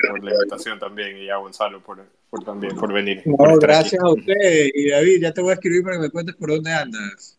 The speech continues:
Speaker 2: Eduardo, me imagino que sigue ahí en, en, en la Víctor Emilio.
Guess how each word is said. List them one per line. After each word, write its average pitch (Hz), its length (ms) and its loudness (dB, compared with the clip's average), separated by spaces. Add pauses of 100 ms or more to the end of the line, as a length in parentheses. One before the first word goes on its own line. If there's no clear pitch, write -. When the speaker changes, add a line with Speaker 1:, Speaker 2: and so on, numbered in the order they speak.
(120)
Speaker 2:
Eduardo, 190 480 6
me 208 60 4
imagino 180 340 4
que 185 120 2
sigue 175 320 4
ahí 156 280 4
en, 147 80 2
en, 123 520 -12 (300)
en 127 60 -6
la 127 100 0
Víctor 127 280 -2
Emilio. 127 420 -4